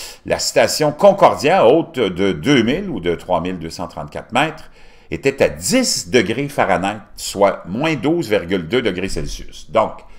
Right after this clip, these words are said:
on est encore en dessous de zéro, mais on est loin des moins soixante, moins soixante-dix auxquels on est habitué.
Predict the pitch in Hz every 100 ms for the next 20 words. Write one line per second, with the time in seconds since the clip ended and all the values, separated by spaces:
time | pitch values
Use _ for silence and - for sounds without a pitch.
0 | - - 73 85 87 85 95 82 76 -
1 | 101 73 76 90 87 143 180 82 76 92
2 | 87 - - - 78 95 127 110 90 80
3 | 104 98 - - - 139 143 98 101 101
4 | 92 82 76 107 135 - - - - -
5 | 78 117 104 87 80 95 76 71 - 120
6 | 165 196